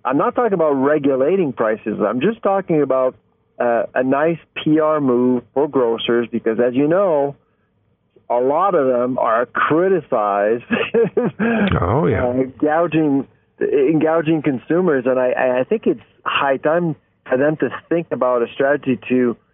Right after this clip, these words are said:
Speaker 1: yes, look better, but also, most importantly, to help Canadians.
Speaker 2: Yeah, I saw a story about a C E O of one of the major food chains in this country. He's speaking,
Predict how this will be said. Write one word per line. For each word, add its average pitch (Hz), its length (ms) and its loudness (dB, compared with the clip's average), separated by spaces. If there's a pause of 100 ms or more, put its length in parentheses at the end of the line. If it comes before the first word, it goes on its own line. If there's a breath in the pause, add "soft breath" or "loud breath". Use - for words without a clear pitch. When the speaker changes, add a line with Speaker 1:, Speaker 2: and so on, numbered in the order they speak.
(140)
Speaker 1:
yes, 147 280 0 (200)
look 143 280 0
better, 151 240 2
but 151 200 0
also, 151 440 0 (140)
most 147 260 -2
importantly, 147 440 0
to 120 120 0
help 117 240 -2
Canadians. 113 480 -2 (160)
Speaker 2:
Yeah, 92 260 2
I 117 140 2
saw 165 320 2
a 92 60 2
story 92 420 0
about 69 260 0
a 65 60 -2
C 73 460 0
E 71 80 2
O - 340 0 (580 loud breath)
of 90 180 0
one 131 160 4
of 113 60 2
the 110 80 4
major 104 240 2
food 170 240 2
chains 78 360 0
in 69 140 0
this - 160 0
country. 107 480 0
He's 107 140 2
speaking, 123 440 0